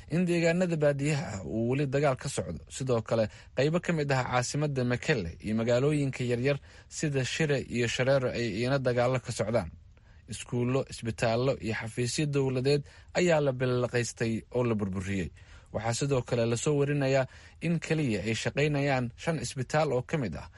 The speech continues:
afartan isbitaal oo ku taalla gobolka Tigray. Tan iyo afartii bishii November ee sanadkii aanu ka soo gudubnay, dagaallo culus ayaa ku dhex marayay gobolkaas ciidamada militariga dowladda federaalka Ethiopia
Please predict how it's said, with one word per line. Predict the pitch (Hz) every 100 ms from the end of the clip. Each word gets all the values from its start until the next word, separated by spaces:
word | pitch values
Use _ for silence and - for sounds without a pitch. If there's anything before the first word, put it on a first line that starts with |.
| - -
afartan | 110 147 190 - 147
isbitaal | 139 139 - 135 151 151
oo | 104 -
ku | 156
taalla | - 117 117 113 -
gobolka | 127 135 113 - 113
Tigray. | 113 113 113 - - - - - -
Tan | 135 127
iyo | 123 127
afartii | - 131 -
bishii | 131 156 139
November | 120 113 143 160 143 - - -
ee | 156
sanadkii | - 185 - 151 139
aanu | 139
ka | - 170
soo | 151
gudubnay, | 113 117 120 135 131
dagaallo | 104 110 120 135
culus | 135 139 - - - - -
ayaa | 156 143
ku | 139 175
dhex | 160 160
marayay | 156 147 139 135
gobolkaas | 151 131 - 90 - - 110
ciidamada | 113 131 143 131
militariga | 123 120 - 151 135 127
dowladda | 123 135 143 123
federaalka | - 123 143 135 -
Ethiopia | 117 147 156 143 147